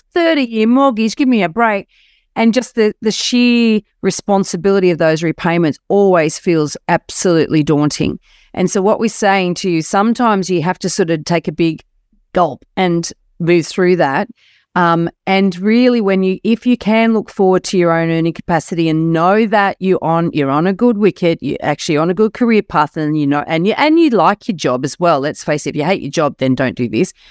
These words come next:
Um, then take a little bit of a, you know, be a bit braver, be a bit braver and push yourself harder if you're in that sort of situation,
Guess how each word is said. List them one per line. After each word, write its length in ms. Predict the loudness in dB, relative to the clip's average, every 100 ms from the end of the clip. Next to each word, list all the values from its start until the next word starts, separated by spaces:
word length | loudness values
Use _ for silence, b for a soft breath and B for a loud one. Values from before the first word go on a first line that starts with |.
| b -4
Um, 280 | 0 0 -2 b b -2
then 360 | 2 2 2 -2 -10
take 360 | -8 -2 0 0
a 60 |
little 240 | 0 2 0
bit 240 | 0 -2 -2
of 140 | 0
a, 180 | 0 0 _
you 100 | -2
know, 200 | 0 0 -4 _ _ -4
be 180 | 0 2
a 40 |
bit 180 | 0 -2
braver, 440 | -2 -2 -4 -8 -12 _ 0
be 160 | 2
a 40 | 2
bit 240 | 0 -2
braver 320 | 0 0 0
and 100 | -4
push 220 | -2 -4 -4
yourself 400 | -4 -2 -2 -4
harder 540 | -4 -2 0 2 0 b b _
if 220 | -2 -2 2
you're 220 | 2 4
in 120 | 2
that 200 | 0 -2
sort 180 | -4 -2
of 80 | -2
situation, 720 | -6 -4 -2 -2 -2 -4